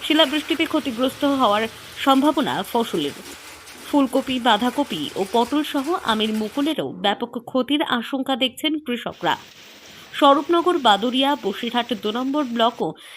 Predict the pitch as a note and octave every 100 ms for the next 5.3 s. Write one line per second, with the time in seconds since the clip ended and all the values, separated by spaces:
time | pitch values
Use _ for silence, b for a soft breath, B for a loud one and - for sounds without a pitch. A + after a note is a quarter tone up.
0 | B C#4+ D4 D#4 F4 E4+ D#4 - C4 C4+
1 | D4 G#3+ G3+ G#3 G3+ G3 F#3+ F3 G#3+ C4+
2 | F#3+ E3+ G3 G3+ F3+ F3+ - F3+ D3+ C3+
3 | C3+ G3 D3 - - - - B B G3
4 | G3+ - A3 G#3 F#3 F3 F#3 G#3 A#3+ -
5 | A#3+ A3